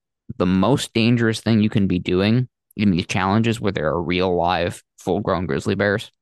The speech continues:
right next to you is still eating the raw fish. Like, that's the thing that's most likely to kill you. Don't do that <laughs> shit.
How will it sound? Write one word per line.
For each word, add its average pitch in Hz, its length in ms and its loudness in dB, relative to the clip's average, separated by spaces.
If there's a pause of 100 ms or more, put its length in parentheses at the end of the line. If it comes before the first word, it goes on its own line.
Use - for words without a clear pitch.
right 92 120 -2
next 87 220 -4
to - 80 0
you 131 160 2 (960)
is 95 140 0
still 110 400 0
eating 90 240 -2
the 71 80 -2
raw 50 160 -4
fish. - 380 -12 (240)
Like, - 160 -6
that's - 340 -4 (500)
the 107 100 0
thing 92 120 -2
that's - 180 -6
most 95 300 -2
likely - 220 -4
to - 120 -14
kill - 160 -10
you. - 120 -8 (280)
Don't 131 220 4
do 127 100 2
that - 180 2
<laughs> - 0 -
shit. 185 380 2